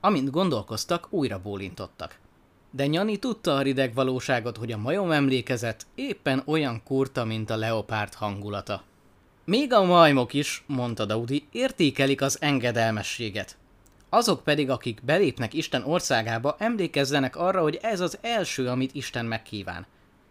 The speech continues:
Nem azt mondja a Biblia, hogy aki meg akarja ismerni az Istent, de nem engedelmeskedik az ő törvényének, az nem csak hazug, hanem önmagát is megcsalja? Minél inkább megtanul valaki engedelmeskedni Isten törvényének, annál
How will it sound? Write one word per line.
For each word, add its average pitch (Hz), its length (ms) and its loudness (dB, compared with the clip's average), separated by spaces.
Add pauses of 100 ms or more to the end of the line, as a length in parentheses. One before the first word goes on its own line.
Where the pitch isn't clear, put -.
(300)
Nem 131 180 4
azt 185 180 2
mondja 180 260 4
a 170 60 4
Biblia, 165 360 4
hogy 160 160 4
aki 151 300 2
meg 156 220 4
akarja 131 380 2
ismerni 131 500 0
az 110 140 -4
Istent, 110 500 -4
de 117 120 -4
nem 147 180 0
engedelmeskedik 110 840 -2
az 117 180 -4
ő 147 140 -2
törvényének, 113 880 -2 (340)
az 127 140 -4
nem 233 180 2
csak 180 180 -2
hazug, 139 300 -2
hanem 120 280 -2
önmagát 113 500 -2
is 135 140 -2
megcsalja? 123 580 0 (760)
Minél 214 340 4
inkább 196 360 2
megtanul 160 560 2
valaki 147 360 0
engedelmeskedni 135 880 0
Isten 156 320 -4
törvényének, 170 720 0 (260)
annál 170 500 4